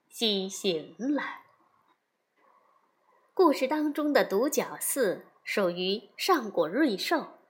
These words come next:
四，形状呢如水牛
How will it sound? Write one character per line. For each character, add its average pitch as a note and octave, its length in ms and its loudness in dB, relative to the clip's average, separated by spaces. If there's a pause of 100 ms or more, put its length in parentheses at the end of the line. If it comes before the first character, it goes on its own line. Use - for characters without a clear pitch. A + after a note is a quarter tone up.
(140)
四， - 500 2 (680)
形 C4+ 280 0
状 D#4+ 240 2
呢 A3 220 -2 (160)
如 G#3+ 200 8
水 F3+ 260 2
牛 D#3 440 -4